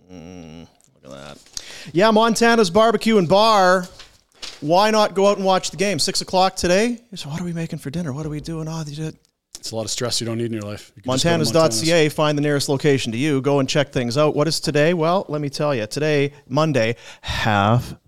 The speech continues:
Speaker 1: price wings. Delicious.
Speaker 2: Those look saucy. I like that.
Speaker 1: Well, and the, all of it's, you know, the,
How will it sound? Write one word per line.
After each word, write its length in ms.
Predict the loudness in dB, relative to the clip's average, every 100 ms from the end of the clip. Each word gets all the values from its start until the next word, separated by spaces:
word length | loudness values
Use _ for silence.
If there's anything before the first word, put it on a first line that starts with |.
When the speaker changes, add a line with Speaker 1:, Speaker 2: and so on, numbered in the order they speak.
| _
Speaker 1:
price 720 | 0 2 4 2 0 0 -4 -8
wings. 1200 | -4 0 2 0 -4 -6 -6 -6 -8 -8 -8 -8 -10 -16 -20 -20 _ _ _ _
Delicious. 1700 | -4 0 2 2 2 0 0 0 0 -2 -4 -4 -4 -4 -4 -6 -6 -4
Speaker 2:
Those 200 | -4 -4
look 120 | -4
saucy. 500 | -4 -4 -4 -4 -6
I 60 |
like 220 | -10 -12 -12
that. 360 | -12 -12 -14 -18 -20 -20 -20 -4
Speaker 1:
Well, 240 | 2 2 2
and 220 | -4 -4
the, 100 | 2
all 220 | 4 4
of 60 | 4
it's, 280 | 0 -2
you 60 | 2
know, 140 | 2
the, 440 | 4 6 6 4